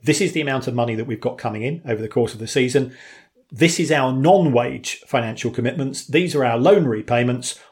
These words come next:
Whatever's left is what you can pay on wages." Barcelona have been doing some of their, their magic levers, their, their magic beans tricks.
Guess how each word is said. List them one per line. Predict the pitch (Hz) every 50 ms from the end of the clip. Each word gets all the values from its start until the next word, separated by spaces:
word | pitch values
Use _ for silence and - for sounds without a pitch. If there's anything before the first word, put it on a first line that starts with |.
| _
Whatever's | - 147 127 147 143 127 123 -
left | - 127 117 - - 117
is | 107 -
what | 120 117 -
you | 117
can | 110 110
pay | 104 120 117
on | 110 107 107
wages." | 110 107 107 - 127 123 - - - - - - - - - - - - _ _ _ - - _ _ _ _ -
Barcelona | - - 147 156 165 - - 147 139 135 131 131 127
have | 123 123
been | 127 120 123
doing | 120 131 120 120 120 120
some | - - 127 123
of | 120 117 -
their, | 123 113 110 110 107 110 113 127 160 165 165 175 165
their | 151 135 131 120
magic | 120 127 123 120 - 143 - -
levers, | 135 147 147 139 139 131 127 127 123 - -
their, | - 135 147 143 143 135 - - -
their | 208 127 120 110 113
magic | 113 123 117 - - 110 - -
beans | - 143 147 143 139 131 123 123 -
tricks. | - 143 127 123 127 - _ - - - - - -